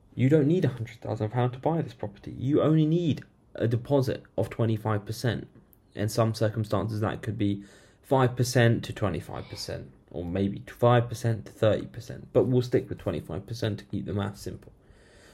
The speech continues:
So you need twenty-five grand. So you get your savings out, you put down twenty-five grand, the bank loans you the rest of it, seventy-five percent of it.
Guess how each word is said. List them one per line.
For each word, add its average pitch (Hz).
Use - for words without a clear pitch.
So -
you 139
need 139
twenty-five 107
grand. 101
So -
you 170
get 147
your 127
savings 117
out, 117
you 143
put -
down 135
twenty-five 117
grand, 101
the 123
bank 170
loans 170
you 127
the 117
rest 160
of 117
it, -
seventy-five 151
percent 151
of -
it. -